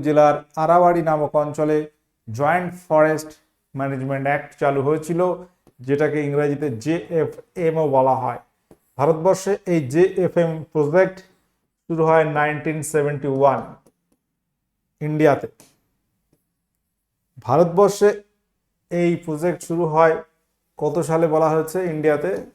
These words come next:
নাইনটিন সেভেন্টি ওয়ান, জেএফএমএম,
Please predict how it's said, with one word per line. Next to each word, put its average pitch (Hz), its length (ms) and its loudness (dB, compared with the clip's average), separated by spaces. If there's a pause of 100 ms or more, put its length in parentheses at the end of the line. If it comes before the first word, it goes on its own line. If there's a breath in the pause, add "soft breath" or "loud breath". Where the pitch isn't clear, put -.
(540)
নাইনটিন 151 400 -6 (800)
সেভেন্টি 147 460 -2
ওয়ান, 135 300 2 (800)
জেএফএমএম, 151 800 -2